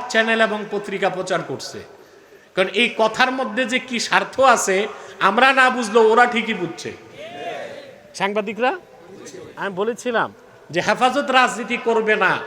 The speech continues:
কিন্তু হেফাজতকে রাজনীতির নিয়ন্ত্রণ নিতে হবে। এখন মনে করেন হেফাজতে অনেক ইসলামী রাজনৈতিক দল আছে না?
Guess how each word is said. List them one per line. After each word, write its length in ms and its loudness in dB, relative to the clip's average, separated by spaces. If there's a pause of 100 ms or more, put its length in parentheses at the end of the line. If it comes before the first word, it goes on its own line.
(340)
কিন্তু 640 2
হেফাজতকে 640 2
রাজনীতির 560 2
নিয়ন্ত্রণ 560 -2
নিতে 200 -4
হবে। 300 -2 (1300)
এখন 300 2
মনে 220 2
করেন 220 0
হেফাজতে 580 0
অনেক 320 0
ইসলামী 400 -4
রাজনৈতিক 540 -2
দল 160 0
আছে 260 -2
না? 100 -6